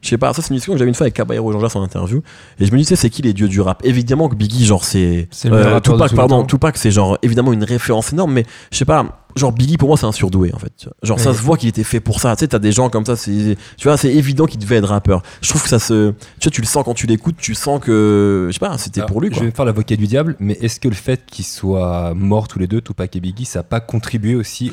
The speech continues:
Speaker 3: au fait que ce soit des
Speaker 1: Fatalement,
Speaker 3: stars, euh
Speaker 1: fatalement, mais c'est pareil pour Kurt Cobain, j'imagine, même
Speaker 3: Ouais,
Speaker 1: si
Speaker 3: ouais.
Speaker 1: c'est des artistes qui ont été importants de leur vivant, j'imagine que, évidemment, que ça rajoute quelque chose.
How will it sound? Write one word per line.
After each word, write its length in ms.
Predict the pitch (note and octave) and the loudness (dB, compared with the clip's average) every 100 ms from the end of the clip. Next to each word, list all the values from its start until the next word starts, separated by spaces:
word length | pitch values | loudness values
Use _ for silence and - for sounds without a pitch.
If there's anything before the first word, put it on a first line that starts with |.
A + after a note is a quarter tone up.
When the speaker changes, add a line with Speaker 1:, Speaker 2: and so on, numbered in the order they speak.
| G2 | -8
Speaker 3:
au 20 | |
fait 220 | - A2 - | -4 -4 -4
que 20 | |
ce 20 | - | -4
soit 80 | |
des 40 | F2+ | -2
Speaker 1:
Fatalement, 460 | A2 F#2+ C3 F#3+ | 0 2 2 4
Speaker 3:
stars, 240 | G3 A2 G2+ | 4 2 0
euh 120 | F2 - | -6 -2
Speaker 1:
fatalement, 440 | A2 C3 D3+ F#3 | 0 2 2 2
mais 120 | A2+ | 2
c'est 140 | F#2+ F#2+ | 0 0
pareil 180 | G2 | 0
pour 160 | F#2+ F2+ | 0 -2
Kurt 160 | F2+ - | -6 -4
Cobain, 320 | G2 G2+ A2 | 0 2 2
j'imagine, 320 | F#2+ F#2+ A#2+ | 2 2 4
même 100 | A#2 | 4
Speaker 3:
Ouais, 60 | D3+ | 4
Speaker 1:
si 40 | |
Speaker 3:
ouais. 60 | E3 | 4
Speaker 1:
c'est 60 | |
des 60 | G#2 | 4
artistes 180 | G#2+ - | 2 0
qui 60 | |
ont 40 | G#2+ | -2
été 100 | G#2 | -2
importants 360 | G2+ G#2 A2+ | 0 0 2
de 40 | G#2 | 2
leur 120 | F#2+ | 4
vivant, 300 | F#2+ G#2+ C#3+ - - G#2 | 4 4 2 0 -8 -8
j'imagine 480 | G2+ A2 G#2+ A#2+ | 0 2 2 0
que, 160 | A2 G#2+ | 0 0
évidemment, 500 | B2+ G#2+ A2 B2 D#3+ | 0 -2 -2 0 0
que 120 | C#3 | 0
ça 320 | B2 A2+ G#2 G2+ | 0 2 4 4
rajoute 280 | A2 A2+ A2+ | 4 2 0
quelque 220 | G#2 A#2+ | 0 2
chose. 260 | F3 D#3 | 4 2